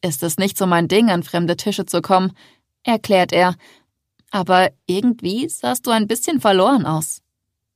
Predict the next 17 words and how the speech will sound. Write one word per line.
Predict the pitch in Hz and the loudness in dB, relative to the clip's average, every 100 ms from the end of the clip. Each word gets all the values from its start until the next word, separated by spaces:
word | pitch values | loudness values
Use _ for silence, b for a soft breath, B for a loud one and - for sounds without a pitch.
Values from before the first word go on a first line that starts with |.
| _ _ _ _ _ _ _ _ | _ _ _ _ _ _ _ _
Seine | _ 320 269 | _ -2 0
Beobachtung | 240 247 285 285 269 269 240 | 0 0 0 0 0 -2 -2
irritiert | 240 247 - 294 262 | -2 -4 -2 0 0
mich, | 196 190 190 B B B _ | 0 -2 -2 B B B _
vielmehr | - 226 196 175 233 | -4 0 2 2 2
jedoch | 254 202 196 - | 2 4 2 2
die | 180 | -4
Tatsache, | - 180 220 226 214 202 | -2 -4 -2 -2 -4 -4
dass | 180 | -4
er | 170 | -4
sie | 185 156 | 2 2
auch | 170 | 2
völlig | - 202 269 - | -2 0 0 -2
unverblümt | 226 262 208 196 151 | 0 0 2 0 2
ausspricht. | 175 320 - 143 - _ _ _ _ _ _ B B B _ _ _ | 0 0 -4 -8 -8 _ _ _ _ _ _ B B B _ _ _
„Ach | 240 214 | -2 -2
ja? | 160 160 196 | 0 2 2